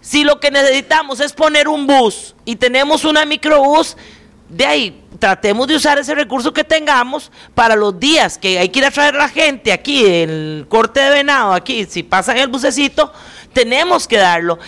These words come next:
Y si no podemos, hagamos convenios con gente que viaje en ese horario.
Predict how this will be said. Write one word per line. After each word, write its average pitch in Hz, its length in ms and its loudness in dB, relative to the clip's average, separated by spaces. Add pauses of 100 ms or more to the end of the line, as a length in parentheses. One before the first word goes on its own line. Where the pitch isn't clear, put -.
(160)
Y 277 140 0
si 262 220 -2
no 277 420 0
podemos, 262 800 2 (340)
hagamos 254 600 0
convenios 262 840 0
con 226 200 -2
gente 294 420 -2
que 294 140 -2
viaje 302 340 0
en 294 80 -2
ese 294 200 0
horario. 302 600 2